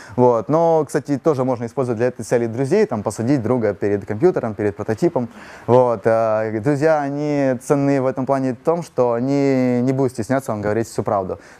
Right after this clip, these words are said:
То есть, э, если респондент придет, он думает, блин, ну не буду я убежать, ну старался же человек.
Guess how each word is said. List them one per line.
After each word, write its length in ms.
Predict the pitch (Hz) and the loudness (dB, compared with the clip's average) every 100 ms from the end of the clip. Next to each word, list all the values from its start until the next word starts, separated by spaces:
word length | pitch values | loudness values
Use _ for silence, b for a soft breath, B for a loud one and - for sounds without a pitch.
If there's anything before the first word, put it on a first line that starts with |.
| - | -4
То 60 | |
есть, 220 | 104 - 117 | -2 0 2
э, 180 | 107 107 | 2 2
если 180 | 110 | 0
респондент 320 | 123 - 127 110 | -2 0 -2 0
придет, 220 | 120 120 | -2 -2
он 100 | 104 | -4
думает, 220 | 113 104 | -4 -4
блин, 140 | 101 | -4
ну 60 | 101 | -2
не 100 | 151 | 0
буду 180 | 156 110 | 0 2
я 100 | 101 | 2
убежать, 380 | 92 98 104 92 | 0 0 -2 -2
ну 140 | 113 | -4
старался 360 | - 143 123 98 | 0 0 -2 -8
же 60 | |
человек. 380 | - 101 95 90 | -4 -2 0 -2